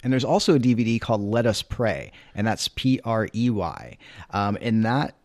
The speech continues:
is from Brian O'Malley, who is also, um, doing The Lodgers, which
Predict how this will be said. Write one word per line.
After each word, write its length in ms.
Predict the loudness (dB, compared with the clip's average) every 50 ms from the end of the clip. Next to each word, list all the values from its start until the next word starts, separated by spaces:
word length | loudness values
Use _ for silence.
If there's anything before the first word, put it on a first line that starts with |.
| _ _ -6
is 160 | -4 -4 -4
from 280 | 0 2 2 2 4
Brian 340 | 4 4 4 4 4 2 2
O'Malley, 580 | 2 2 2 2 2 2 2 0 0 0 -2 -4
who 240 | -2 -4 -4 -2 -2
is 120 | -4 -4
also, 680 | -4 -4 -4 -4 -4 -4 -4 -2 -2 -2 -4 -4 -6 -6
um, 340 | -6 -6 -6 -6 -6 -8
doing 360 | -8 -6 -6 -6 -4 -4 -4 -4
The 100 | -4 -2
Lodgers, 560 | -2 -2 -2 -2 -4 -4 -6 -6 -8 -6 -4
which 400 | -4 -4 -4 -4 -4 -4 -6